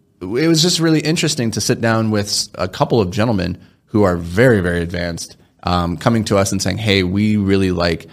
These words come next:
how focused you guys are on what you do, where you do it."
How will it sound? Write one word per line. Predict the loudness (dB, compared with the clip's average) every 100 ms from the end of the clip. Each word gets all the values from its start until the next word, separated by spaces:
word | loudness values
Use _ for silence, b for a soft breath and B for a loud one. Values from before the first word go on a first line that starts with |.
| B
how | -2 -2
focused | -2 -2 -2 0 -2 -2 -4 -6
you | -6 0
guys | 2 2 0
are | -2 0 2 0 -2
on | 0 0 0 -2 -2
what | 0 0
you | 2 0
do, | 2 2 2
where | 2 2
you | 0 -2
do | -6 -4 0
it." | 2 0